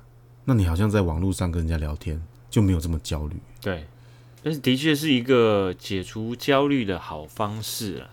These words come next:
Speaker 2: 但是，呃，这只是初期啦，你最后还是要跟人家见面嘛。
Speaker 1: 我也建议大家在初期的时候可以多上网去跟女生聊天。
Speaker 2: 嗯。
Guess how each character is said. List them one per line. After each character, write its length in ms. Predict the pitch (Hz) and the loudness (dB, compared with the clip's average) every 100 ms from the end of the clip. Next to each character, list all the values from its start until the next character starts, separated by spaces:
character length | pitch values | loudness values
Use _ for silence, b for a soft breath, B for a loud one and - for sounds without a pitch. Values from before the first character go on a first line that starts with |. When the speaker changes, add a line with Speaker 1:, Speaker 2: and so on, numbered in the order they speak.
| 110 | -4
Speaker 2:
但 200 | 156 143 | -2 -2
是， 360 | 135 151 120 B B B B B B | 0 2 2 B B B B B B
呃， 160 | - 92 | -10 -10
这 220 | - 175 | -4 -2
只 160 | 147 104 | -2 -2
是 140 | 135 135 | -4 -4
初 280 | - 165 160 | -2 0 0
期 300 | - - 95 | 0 0 0
啦， 320 | 98 85 - - - | 0 -2 -8 -14 -8
你 100 | 117 | -4
最 180 | - 202 | 6 8
后 140 | 180 | 8
还 120 | 131 | 6
是 60 | 127 | 6
要 100 | 170 | 6
跟 120 | 151 | 8
人 80 | 143 | 6
家 100 | 135 | 6
见 240 | 123 143 | 6 4
面 180 | 110 113 | 4 0
嘛。 140 | 90 57 - B B B - - | -2 -8 -16 B B B -20 0
Speaker 1:
我 120 | 135 | 4
也 120 | 180 | 4
建 280 | 175 165 156 | 4 6 6
议 200 | 151 147 | 8 6
大 200 | 131 135 | 6 4
家 360 | 117 120 120 113 | 6 6 6 4
在 260 | 120 110 | 4 2
初 220 | 95 104 | 0 -4
期 160 | 101 95 | -2 -2
的 100 | 87 | -2
时 140 | 78 | -2
候 100 | 87 | -4
可 140 | 85 95 | -2 -2
以 240 | 92 85 | -2 -4
多 220 | 82 95 95 | -4 -2 -2
上 240 | 107 87 | -2 -2
网 120 | 76 | -4
去 140 | - 95 | -8 -6
跟 180 | 90 | -4
女 120 | 82 73 | -4 -6
生 200 | 80 78 | -8 -8
聊 220 | 78 - | -8 -12
天。 160 | - - | -14 -10
Speaker 2:
嗯。 560 | 107 98 92 90 82 | -6 -6 -6 -8 -10